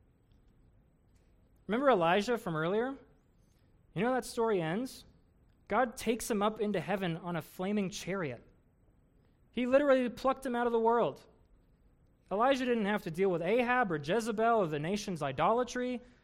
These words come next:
or anyone trying to kill him anymore. Sounds like a pretty good deal.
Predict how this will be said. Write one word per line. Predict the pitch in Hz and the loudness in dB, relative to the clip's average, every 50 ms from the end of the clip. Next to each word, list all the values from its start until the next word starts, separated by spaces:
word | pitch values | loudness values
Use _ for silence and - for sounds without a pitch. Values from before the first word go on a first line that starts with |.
| _ _ _ _ _ _ | _ _ _ _ _ _
or | - 175 180 | -2 0 0
anyone | 190 220 233 226 220 220 | 2 2 2 2 2 0
trying | 220 202 196 180 | 0 0 0 0
to | 151 135 | -2 -4
kill | - - 170 190 214 | -4 -2 -2 0 0
him | 233 233 | 0 0
anymore. | 240 247 254 254 254 254 254 262 277 277 - - _ _ _ _ _ _ | -2 -2 -4 -2 -2 -2 -2 -2 -4 -6 -10 -16 _ _ _ _ _ _
Sounds | - 285 330 | -6 -4 -2
like | 311 208 | -2 -2
a | 175 | 0
pretty | - 196 208 208 | 0 0 0 0
good | 247 254 214 | 0 -2 0
deal. | 262 320 359 294 190 147 123 | 0 2 2 2 2 0 -2